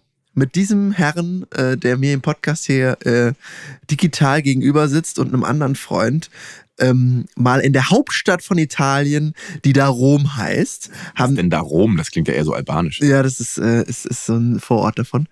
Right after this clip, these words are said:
Speaker 1: von Rom. Da Rom. Ähm,
Speaker 2: <laughs>
Speaker 1: der, äh, meine zwei Mitreisenden haben wirklich den ganzen Urlaub nichts anderes man könnte schon fast f-, gefr-, nee, sie haben nichts anderes gegessen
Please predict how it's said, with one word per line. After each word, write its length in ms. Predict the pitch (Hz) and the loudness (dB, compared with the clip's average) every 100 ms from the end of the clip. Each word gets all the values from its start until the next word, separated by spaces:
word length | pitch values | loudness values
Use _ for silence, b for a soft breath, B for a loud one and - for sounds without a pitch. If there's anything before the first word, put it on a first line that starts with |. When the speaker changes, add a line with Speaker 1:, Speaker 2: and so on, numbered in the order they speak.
| _ | _
Speaker 1:
von 160 | - | -4
Rom. 240 | 117 117 139 B B B - | -2 0 -2 B B B -4
Da 140 | 113 | -2
Rom. 280 | 113 107 160 - B B B B | 0 -2 -2 -6 B B B B
Ähm, 460 | - 117 117 120 143 - 120 113 | 0 2 4 2 2 0 -4 -4
Speaker 2:
<laughs> 280 | - - - | -6 -6 0
Speaker 1:
der, 300 | 139 135 - | 2 2 2
äh, 220 | 127 135 - | 2 2 2
meine 200 | 135 135 | 2 2
zwei 220 | - 135 | 2 0
Mitreisenden 880 | 156 - 139 113 120 120 120 156 294 b b | 2 0 0 2 0 0 0 0 -2 b b
haben 220 | - 135 135 _ | -2 -2 -2 _
wirklich 240 | 139 160 | -4 -2
den 180 | - 135 | 0 0
ganzen 380 | 123 147 - 170 | 0 0 -2 -2
Urlaub 460 | - 151 143 135 - | 2 4 4 2 2
nichts 480 | 135 160 - - - | 2 2 0 -8 -4
anderes 720 | 139 175 170 151 175 - - _ _ _ _ _ | 0 2 4 2 0 -2 -12 _ _ _ _ _
man 140 | 127 123 | -2 0
könnte 260 | - 220 | 0 0
schon 220 | 240 175 165 | -2 -2 -4
fast 520 | - - - - - | -6 -6 -6 -6 -10
f-, 440 | - - - - - | -10 -8 -8 -10 -4
gefr-, 640 | 147 - - - - 123 | -4 -4 -10 -6 -4 0
nee, 200 | 127 113 B B B | 0 0 B B B
sie 80 | - | 0
haben 80 | 123 | 2
nichts 260 | 156 - - | 2 0 0
anderes 460 | 139 151 - - | 0 0 -2 -6
gegessen 680 | - 110 139 170 180 180 | -4 0 0 2 2 0